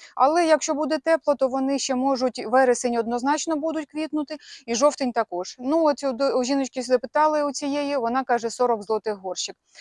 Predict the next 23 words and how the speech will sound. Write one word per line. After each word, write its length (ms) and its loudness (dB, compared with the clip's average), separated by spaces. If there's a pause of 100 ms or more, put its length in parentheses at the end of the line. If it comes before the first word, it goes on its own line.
(220)
Але 260 8
його 500 4
потрібно 440 -2
було 240 0
дуже 260 -2
сильно 340 -2
обрізати, 480 0
не 140 2
захотіла 500 0
я 80 0
брати, 420 2 (240)
і 180 4 (120)
придбали, 520 6
пішли 460 2
на 360 -2 (360)
квітково-овочевий 800 4
базарчик, 600 2
і 80 -6
там 200 2
придбали 560 4 (420)
також 440 4 (480)
в 80 -10
горщиках, 680 2